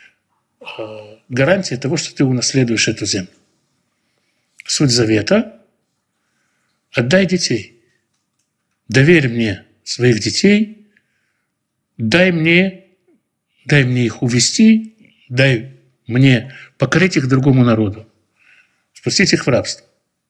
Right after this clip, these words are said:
И я выведу их», то есть упование. И, э, для еврея, для еврея первого века хлеб здесь — это лейтмотив. Поэтому лахма де ания,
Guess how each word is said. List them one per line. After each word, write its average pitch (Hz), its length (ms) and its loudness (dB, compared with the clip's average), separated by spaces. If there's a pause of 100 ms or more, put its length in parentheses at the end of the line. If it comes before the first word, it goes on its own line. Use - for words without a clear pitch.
(440)
И 120 120 -6
я 175 540 0
выведу 117 380 -2
их», 131 320 2 (460)
то 143 120 0
есть - 340 0 (180)
упование. 175 720 -2 (1600)
И, 208 320 0
э, 135 720 -2 (460)
для 160 260 2
еврея, 170 640 -2
для 156 140 0
еврея 160 420 2
первого 120 340 0
века 110 280 -4 (1400)
хлеб 180 400 0
здесь — - 560 -6
это - 200 -6
лейтмотив. 135 640 0
Поэтому 147 500 -2 (320)
лахма 143 400 -2
де 113 140 -2
ания, 156 400 0